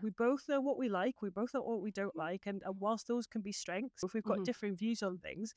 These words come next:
Speaker 1: but it's actually worked really, really well. You know, we
Speaker 2: Yeah.
Speaker 1: recognise each other's strengths, we've capitalised on each other's strengths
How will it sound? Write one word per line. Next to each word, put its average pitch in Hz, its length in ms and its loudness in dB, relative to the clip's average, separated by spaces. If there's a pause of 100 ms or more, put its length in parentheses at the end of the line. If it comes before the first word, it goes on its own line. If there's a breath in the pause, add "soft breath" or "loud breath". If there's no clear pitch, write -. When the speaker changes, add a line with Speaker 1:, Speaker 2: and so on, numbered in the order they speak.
(140)
Speaker 1:
but 294 100 8
it's 277 160 2
actually 294 380 4
worked 226 640 4
really, 208 340 2
really 196 240 2
well. 190 240 6
You 277 140 2
know, 196 100 4
we 180 140 2
Speaker 2:
Yeah. 190 80 2
Speaker 1:
recognise 247 500 0
each 214 160 0
other's 160 220 0
strengths, 269 440 0
we've 180 140 -2
capitalised 233 640 0
on 262 100 4
each 247 200 0
other's 240 220 2
strengths 294 500 -2